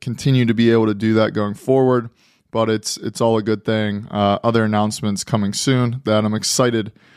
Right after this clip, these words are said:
to fill you in on. But as always, let's start with a feel-good sports story. What we have is Alex Rocca. He became the first athlete in the world with a seventy-six percent physical disability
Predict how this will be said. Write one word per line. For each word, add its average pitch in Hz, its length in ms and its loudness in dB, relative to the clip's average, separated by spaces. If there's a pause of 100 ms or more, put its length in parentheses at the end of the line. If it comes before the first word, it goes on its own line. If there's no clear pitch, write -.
(120)
to 113 240 0
fill 117 320 0
you 104 160 -2
in 123 160 -2
on. 120 240 0 (380)
But 123 260 0 (100)
as 147 200 0
always, 139 280 0
let's 131 140 -8
start 147 200 0
with 139 120 -6
a 127 60 -8
feel-good 127 400 -4
sports 135 400 -2
story. 131 420 2 (400)
What 135 140 0
we 139 100 4
have 131 300 2
is 117 180 -2
Alex 123 380 -2
Rocca. 156 520 -2 (280)
He 156 120 -12
became 160 300 -2
the 151 80 2
first - 480 0
athlete 135 480 -2
in 120 120 -6
the 107 60 -4
world 135 400 2
with 117 180 -8
a 107 100 -8
seventy-six 143 720 -4
percent 120 460 -2
physical 117 360 0
disability 127 800 0